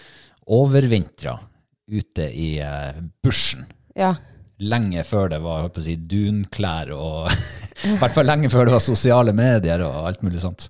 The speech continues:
Speaker 2: Ja, hva det er, det må jo være en femogtyve år siden.
Speaker 1: Ja, det er det nok.
Speaker 2: Herregud.
Speaker 1: Så da har han antagelig, eh, kledd på seg de minst dårlige klærne han fant, og de minst slitte skiene, og begitt seg ut i villmarka.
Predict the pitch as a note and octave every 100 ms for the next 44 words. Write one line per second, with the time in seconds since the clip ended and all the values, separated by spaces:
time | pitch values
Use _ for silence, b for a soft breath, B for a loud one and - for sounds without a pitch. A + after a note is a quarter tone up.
0 | - C#4 C#4 B3+ C4+ A#3+ A#3 B3 B3 G#3+
1 | A#3 G3+ F3 F3 F3 - A3+ F#3+ G3 F#3
2 | G3+ - F#3+ D#3 B B B B B B
3 | B B B _ _ _ _ _ _ D2
4 | - - - _ _ _ _ _ _ -
5 | F#2 G#2+ A2 G2 F2 D2+ - - - _
6 | _ _ _ - F#3+ G3 F#3+ G3 - -
7 | _ _ _ _ _ G2+ A2 A2 G#2 G2+
8 | F#2 F#2 F2 G2+ F#2+ E2+ E2 D#2 D#2 -
9 | G#2+ G#2+ G#2 G#2 G2 F2 E2+ E2 D#2+ E2
10 | b b _ _ _ _ _ _ _ F#2
11 | G2+ G2 - F#2+ F2 E2 F#2+ F2+ D#2+ -
12 | E2 D#2 - D2 D2 C#2 b b b b
13 | - E2 D#2+ F2 - - - - G2 -
14 | F#2 - F#2+ E2 C#2 C#2+ D2+ F2 F2 -
15 | D2 D#2+ - D2+ D#2+ C2+ - -